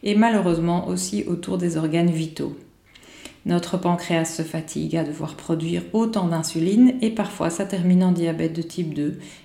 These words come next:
et souvent en surpoids et en problèmes inflammatoires. Quels glucides allons-nous consommer de préférence alors ? Tous les légumes, pour leur richesse en nutriments et en fibres, les fruits peu glycémiants,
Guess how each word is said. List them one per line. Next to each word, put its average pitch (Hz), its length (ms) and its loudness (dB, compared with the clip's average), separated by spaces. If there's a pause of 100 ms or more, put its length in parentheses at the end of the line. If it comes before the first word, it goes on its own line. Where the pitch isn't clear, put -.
(140)
et 220 100 2
souvent 170 580 2
en 180 120 4
surpoids - 640 -4
et 185 140 0
en 170 100 2
problèmes 170 420 0
inflammatoires. 160 920 -6 (1700)
Quels 277 280 6
glucides 208 640 2
allons-nous 190 380 4
consommer 190 500 2
de 180 100 0
préférence 170 760 -4
alors ? - 440 -10 (760)
Tous - 140 -4
les 254 160 6
légumes, 196 540 4 (180)
pour - 160 -6
leur 160 160 0
richesse 165 440 -4
en 160 100 -2
nutriments 165 600 -2
et 156 100 -6
en 147 120 -8
fibres, 240 640 0 (380)
les 202 200 0
fruits 202 500 -2 (140)
peu 240 160 2
glycémiants, 170 760 -2